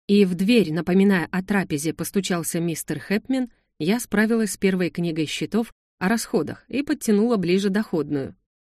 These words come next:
Но этот стук и появление на пороге дворецкого заставили вспомнить о том, что я, помимо всего прочего,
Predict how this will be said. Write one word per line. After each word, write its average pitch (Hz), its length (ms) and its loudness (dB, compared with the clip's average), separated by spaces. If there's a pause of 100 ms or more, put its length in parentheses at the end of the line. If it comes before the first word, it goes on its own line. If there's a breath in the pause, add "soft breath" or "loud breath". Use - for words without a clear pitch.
(160)
Но 175 120 2
этот 175 280 -2
стук 285 320 -2
и 165 80 0
появление 151 540 0
на 147 100 -2
пороге 151 400 -2
дворецкого 196 640 -2 (240)
заставили 226 560 0
вспомнить 156 560 -6
о 139 100 -6
том, 240 220 -2
что 165 220 -4
я, 196 240 -2
помимо 185 360 4
всего 185 300 -4
прочего, 180 460 -4